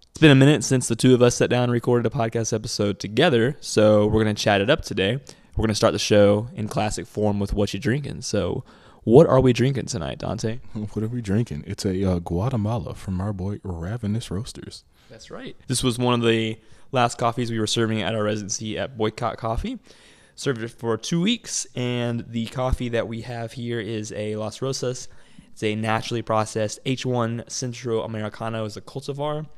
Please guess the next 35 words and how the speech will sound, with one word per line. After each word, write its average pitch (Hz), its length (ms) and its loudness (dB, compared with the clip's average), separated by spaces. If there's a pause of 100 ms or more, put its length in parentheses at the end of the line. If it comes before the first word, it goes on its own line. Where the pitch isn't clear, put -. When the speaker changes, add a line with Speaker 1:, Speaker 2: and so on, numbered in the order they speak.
(300)
Speaker 1:
and 110 440 -4 (320)
I'll 135 160 2
read 147 140 2
a 151 40 0
bit 156 260 -2
about 127 180 -2
the 127 60 -4
tasting 190 300 -6
notes, - 320 -10 (760)
or 120 120 -4
the 110 60 -10
farm 214 260 -2
notes, 117 420 -4
and 110 380 -4
then 110 540 -4 (180)
go 113 180 2
into 127 360 -4
our 139 140 -4
brewing 196 260 -4
parameters. - 500 -4 (540)
A - 40 -4
hundred 247 160 2
plus 269 240 -2
years 147 200 -2
ago, 117 380 -2 (220)
Don 170 400 2
Valentin 131 720 -2 (260)
started 185 380 0
planting 147 360 -2
coffee 110 400 -4
at 98 60 -4
Finca 131 260 -4
Las 113 120 -2
Rosas. - 500 -8 (600)
Later, 135 500 2